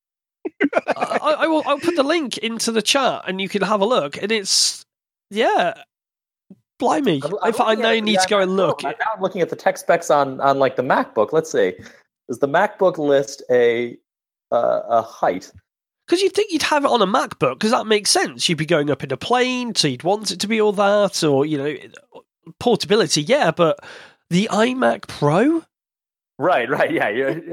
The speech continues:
Speaker 2: nobody should be schlepping that up a mountain. Yeah, th-, so the MacBook says operating altitude. The MacBook is only tested up to ten thousand feet. So we've gone <laughs> fifty percent more, uh, with the iMac Pro than with the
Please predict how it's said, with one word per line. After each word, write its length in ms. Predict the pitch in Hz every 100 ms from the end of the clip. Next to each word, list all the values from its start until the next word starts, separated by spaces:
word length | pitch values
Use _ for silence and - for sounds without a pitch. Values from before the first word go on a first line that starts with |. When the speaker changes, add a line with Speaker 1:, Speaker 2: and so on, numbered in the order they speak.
| -
Speaker 2:
nobody 300 | 165 247 269
should 140 | 185 190
be 80 | 151
schlepping 380 | - 170 170
that 180 | 131 151
up 120 | 120
a 40 | 98
mountain. 280 | 95 92 139
Yeah, 120 | 254
th-, 100 | 190
so 120 | - 220
the 100 | 190
MacBook 420 | 208 - 208 -
says 220 | 180 143
operating 420 | 151 202 247 202
altitude. 480 | 170 165 160 151 143 - _
The 80 | -
MacBook 520 | 151 359 - 185 - - - - 196
is 140 | 147
only 200 | 208 233
tested 320 | - 196 185
up 140 | 165 -
to 60 |
ten 240 | - 175 269
thousand 340 | - - 107
feet. 340 | - 117 107 - _ - - _ _
So 300 | - 165 170
we've 260 | 165 170
gone 300 | 165 185 185
<laughs> 40 | -
fifty 240 | - -
percent 380 | - 160 190 185 185
more, 440 | 175 160 147 147 147
uh, 360 | 139 135 147
with 180 | 143 143
the 100 | 143
iMac 400 | 147 170 160 -
Pro 280 | - 185 127
than 240 | 131 127
with 200 | 127 131
the 260 | 147 123 120